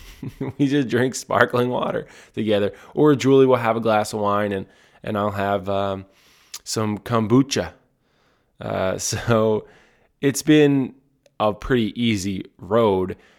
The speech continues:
And I've been just learning that sometimes we forget that, uh, we have more control than we sometimes think.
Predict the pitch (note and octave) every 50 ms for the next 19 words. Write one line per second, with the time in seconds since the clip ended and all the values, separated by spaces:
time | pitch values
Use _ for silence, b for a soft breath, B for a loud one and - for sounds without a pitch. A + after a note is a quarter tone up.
0 | b b - - A2 A2+ A2+ A#2 A2+ G#2+ B2 B2+ C3 B2+ A#2 - - B2 B2+ A2+
1 | - - - - A#2+ A2+ B2 D3 F#3+ G3+ F3 C#3 B2 A2+ A2 A2 G#2+ G#2+ - -
2 | _ _ _ _ _ _ _ - - - D#3+ F3+ F3 D#3 D3 C3 A#2 A2 G#2 G2
3 | G2+ G2+ G2 - _ _ _ _ _ _ _ _ _ A#2 B2+ C3 C3 B2+ - -
4 | A#2 G#2 G2 D#2+ G#2 G#2 A2 G#2+ G2+ - - G#2 G2+ G2+ F#2+ F#2 F#2 - - _
5 | _ _ _ _ - G#2 F#2+ F2+ F2 E2 - G2+ A#2 C3+ C#3+ D3+ D#3+ D3 B2+ A#2
6 | A#2+ B2+ C3+ C3+ C3 - C3 A#2+ A2+ - - - A#2+ A#2+ A#2+ A#2+ A#2 A#2 A2 G#2
7 | G2+ A2 G#2+ G#2 G#2 G#2 G#2 G#2 G2+ - A2+ G#2+ A2 G#2+ G#2+ G#2 G2 G2 F#2+ -
8 | - - B2 G#2+ F2 E2 - -